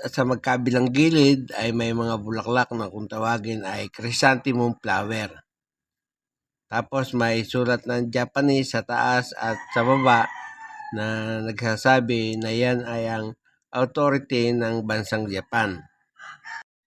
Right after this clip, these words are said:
Kung ita-translate po natin, ang nakasulat sa taas ay State of Japan.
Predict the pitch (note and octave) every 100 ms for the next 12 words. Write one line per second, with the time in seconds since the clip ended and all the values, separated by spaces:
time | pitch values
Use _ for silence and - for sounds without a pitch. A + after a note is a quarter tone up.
0 | _ _ _ _ _ _ _ _ _ _
1 | - C3 C3+ C3 C#3+ C3+ - C#3 C3+ -
2 | C#3 B2+ - C#3+ D#3+ D#3+ D3 C3+ C3+ A2+
3 | G#2 A#2 A#2 A#2 - - C3+ B2 A#2+ B2+
4 | A#2+ D#3 C3+ C3 B2+ - A#2 A2+ A2+ A2
5 | A#2+ - E3 D#3+ - C#3 - A#2+ A#2 -
6 | A2 F#2+